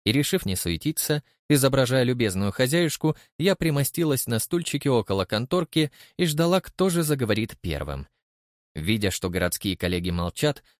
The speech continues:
Сидорчук, откашлявшись, проявил инициативу. "Вот, Кира Юрьевна, майор Савельев и старший лейтенант Курочкин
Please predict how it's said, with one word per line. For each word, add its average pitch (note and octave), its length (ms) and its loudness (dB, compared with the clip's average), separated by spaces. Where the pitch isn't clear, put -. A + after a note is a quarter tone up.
Сидорчук, C#3 640 0
откашлявшись, C#3 760 -2
проявил A#2+ 460 2
инициативу. E2 760 -2
"Вот, F#3 460 0
Кира G3 340 0
Юрьевна, F#3+ 520 2
майор E3 440 2
Савельев E3 640 2
и C#3+ 80 2
старший A#2 420 2
лейтенант A2 540 0
Курочкин A2+ 640 0